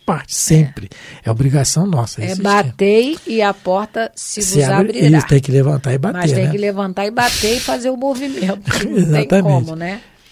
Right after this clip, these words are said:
Speaker 2: Bom, então nós estamos no, repetindo, né? Nós estamos no capítulo nove, sétimo parágrafo. A linha que nós estamos é, vamos ler, começar
Speaker 1: Ih.
Speaker 2: a ler hoje, é a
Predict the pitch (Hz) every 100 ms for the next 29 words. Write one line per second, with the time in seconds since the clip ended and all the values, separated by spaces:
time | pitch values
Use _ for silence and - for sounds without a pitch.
0 | _ - 208 - - - - 277 311 320
1 | 320 311 285 269 - 233 220 214 220 214
2 | 220 - _ - 202 233 240 - - 208
3 | 214 185 190 254 262 226 208 208 - -
4 | 190 185 175 196 208 196 175 160 190 208
5 | 208 202 196 208 196 226 247 _ - -
6 | - - - - 294 320 349 - 302 277
7 | 262 - 240 226 202 196 196 196 208 220
8 | 220 - 247 247 - _ - - - _
9 | - 214 254 262 247 285 339 320 294 269
10 | 240 240 208 202 - - 233 254 226 202
11 | 180 214 214 185 180 202 196 185 185 180
12 | - 123 156 165 214 208 196 190 185 226
13 | 233 202 208